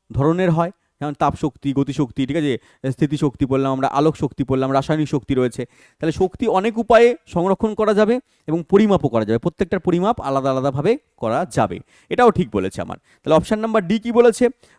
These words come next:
রূপান্তরের সময় নির্গত শক্তি ভ্যাকুয়ামে যায়। যখন রূপান্তর হবে তখন শক্তিগুলো, নির্গত শক্তিটা কি ভ্যাকুয়ামে চলে যায়, বাইরে চলে যায়, ঠিক আছে, যে নির্গত শক্তি হবে সেটা কি ভ্যাকুয়ামে চলে যাচ্ছে?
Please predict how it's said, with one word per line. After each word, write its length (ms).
রূপান্তরের 640
সময় 560
নির্গত 420
শক্তি 580
ভ্যাকুয়ামে 640
যায়। 320
যখন 180
রূপান্তর 500
হবে 400
তখন 160
শক্তিগুলো, 680
নির্গত 280
শক্তিটা 340
কি 120
ভ্যাকুয়ামে 460
চলে 220
যায়, 180
বাইরে 240
চলে 220
যায়, 200
ঠিক 80
আছে, 220
যে 80
নির্গত 280
শক্তি 320
হবে 160
সেটা 160
কি 80
ভ্যাকুয়ামে 480
চলে 180
যাচ্ছে? 300